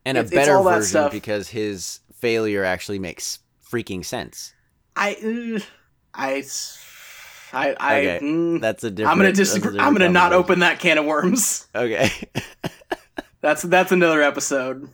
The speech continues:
Speaker 2: But,
Speaker 1: Cool.
Speaker 2: um, but I, but, uh, yeah, no, I think it's, it's a really cool d-, and different direction that is very risky, and I get why they kinda hid that from people, because if you knew from the get-go going in,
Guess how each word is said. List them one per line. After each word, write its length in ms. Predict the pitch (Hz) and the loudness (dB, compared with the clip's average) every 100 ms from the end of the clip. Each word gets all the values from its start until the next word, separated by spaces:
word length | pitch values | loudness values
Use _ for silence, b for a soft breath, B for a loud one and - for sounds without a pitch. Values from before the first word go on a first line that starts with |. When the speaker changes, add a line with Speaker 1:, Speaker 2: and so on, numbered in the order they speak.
| _ | _
Speaker 2:
But, 380 | - 143 139 135 | 2 4 2 0
Speaker 1:
Cool. 60 | 143 | -6
Speaker 2:
um, 600 | 139 135 131 127 131 127 _ _ _ _ | -2 -2 -2 -4 -10 -14 _ _ _ _
but 100 | - | 0
I, 80 | 143 | 0
but, 320 | 143 151 151 139 | -2 -2 0 2
uh, 420 | 135 131 131 127 - - | 2 0 -2 -6 -8 -4
yeah, 200 | 254 196 | 0 2
no, 120 | 190 | 2
I 100 | 160 | 2
think 140 | 185 | 0
it's, 140 | 170 - | -2 -4
it's 200 | 170 160 | -6 -4
a 60 | 156 | -2
really 260 | 160 160 | 0 -2
cool 440 | 143 - 156 151 143 | -2 -2 -2 -2 -6
d-, 120 | - _ _ | -12 _ _
and 220 | 156 156 | -6 -2
different 320 | 160 160 170 151 | 0 -2 -2 -2
direction 540 | 151 147 - 147 139 | 0 0 -2 -4 0
that 360 | 139 135 127 _ _ _ _ | 0 -2 -6 _ _ _ _
is 280 | 180 180 147 | -8 -6 -6
very 420 | 135 160 170 160 | 0 2 2 0
risky, 580 | 143 151 151 - 190 165 | 0 -2 -4 -6 -6 -4
and 120 | 135 | -4
I 80 | 135 | -4
get 320 | 143 147 143 | 0 0 0
why 360 | 139 135 139 135 | 0 2 0 0
they 200 | 135 131 | -2 -2
kinda 220 | 147 131 | -4 -4
hid 260 | 127 143 | -6 -4
that 200 | 143 135 | -2 -4
from 120 | 151 143 | -6 -4
people, 280 | 147 165 | -2 -2
because 300 | 147 135 147 | -4 -4 -4
if 160 | 147 143 | -4 -2
you 100 | 165 | -2
knew 220 | 165 175 160 | 0 0 0
from 260 | - 156 | 0 0
the 80 | 147 | -2
get-go 440 | 139 147 - 139 | -2 -2 -2 -4
going 360 | 135 143 139 135 | -2 -2 0 -2
in, 340 | 135 131 131 | -4 -4 -8